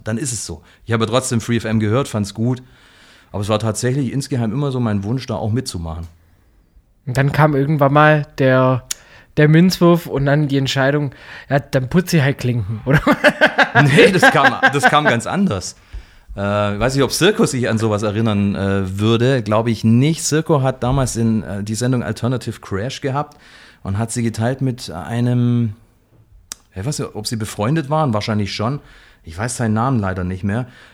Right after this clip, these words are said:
Speaker 1: Auf jeden Fall, mittlerweile lebt er in München und war damals, glaube ich, auch immer im Hin- und Herpendeln. Das war zweitausendeins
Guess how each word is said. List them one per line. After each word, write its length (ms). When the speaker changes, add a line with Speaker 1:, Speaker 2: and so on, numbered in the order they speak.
Speaker 1:
Auf 80
jeden 120
Fall, 300
mittlerweile 460
lebt 240
er 140
in 120
München 400
und 120
war 120
damals, 340
glaube 180
ich, 80
auch 120
immer 140
im 80
Hin- 160
und 80
Herpendeln. 580
Das 160
war 120
zweitausendeins 880